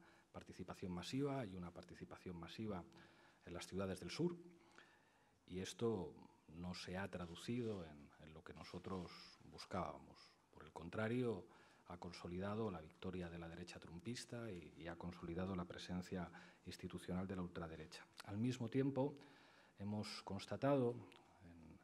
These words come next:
en esta campaña, en particular en los últimos quince días, un incremento de la agresividad sin precedentes, tanto del Partido Popular como,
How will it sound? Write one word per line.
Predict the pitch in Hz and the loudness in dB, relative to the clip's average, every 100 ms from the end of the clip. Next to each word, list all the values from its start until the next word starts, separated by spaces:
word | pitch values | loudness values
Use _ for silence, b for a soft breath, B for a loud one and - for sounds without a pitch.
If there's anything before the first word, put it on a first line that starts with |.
| B B B B B B B B - - - - | B B B B B B B B -20 -20 -14 0
en | 107 | 2
esta | - | 2
campaña, | 90 90 139 143 117 | 2 4 6 8 8
en | 104 | 4
particular | 95 87 87 87 98 | 2 -2 -2 2 2
en | 101 | 2
los | 87 - | 0 -2
últimos | 92 92 87 - | -2 0 0 0
quince | 98 95 - | 0 2 0
días, | 98 120 120 123 - - | 4 6 6 4 0 -2
un | 90 101 | 0 2
incremento | 98 95 92 98 107 107 117 123 120 | 2 0 2 4 4 6 4 4 0
de | 90 87 | -6 -2
la | 87 | -2
agresividad | - - - 87 87 98 | -2 -4 -4 -2 0 0
sin | - 92 90 | -2 -4 -4
precedentes, | 95 - 92 104 104 123 120 - - | -4 -2 0 0 2 2 2 -4 -10
tanto | 87 85 85 78 | -10 -8 -8 -8
del | 80 | -8
Partido | - - 92 87 | -10 -4 -2 -2
Popular | 87 87 85 110 123 113 | -2 -2 2 4 2 0
como, | - 82 80 76 | -4 -4 -6 -10